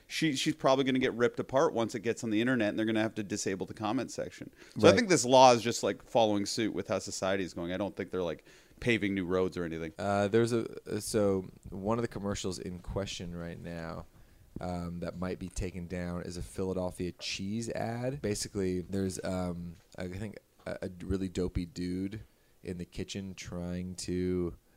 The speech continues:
Speaker 3: the ad in question shows two first-time fathers who get so distracted by eating cheese that their babies end up on a conveyor belt of the Philadelphia on toast.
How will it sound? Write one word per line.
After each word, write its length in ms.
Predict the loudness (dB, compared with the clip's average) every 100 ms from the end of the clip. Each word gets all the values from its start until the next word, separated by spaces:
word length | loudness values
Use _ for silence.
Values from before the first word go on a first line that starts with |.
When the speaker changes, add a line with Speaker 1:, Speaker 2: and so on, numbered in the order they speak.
| -20 _ -4
Speaker 3:
the 80 | 0
ad 160 | 2 0
in 80 | 2
question 320 | 4 4 2
shows 320 | 4 4 4
two 260 | 2 4 4
first-time 420 | 2 0 -2 0
fathers 360 | 4 6 4
who 80 | 2
get 180 | 0 0
so 160 | 2 4
distracted 540 | 2 2 0 0 -4
by 80 | -2
eating 300 | -4 -6 -6
cheese 380 | -4 -2 -2 -2
that 140 | -2
their 120 | -2
babies 360 | 0 0 0 -4
end 160 | -4 -4
up 120 | -4
on 120 | -6
a 20 |
conveyor 420 | -6 -6 -2 -2 -2
belt 280 | -4 -8 -4
of 80 | -2
the 80 | 0
Philadelphia 640 | 2 2 4 2 0 0
on 220 | 0 -4 -2
toast. 480 | 0 0 -2 -8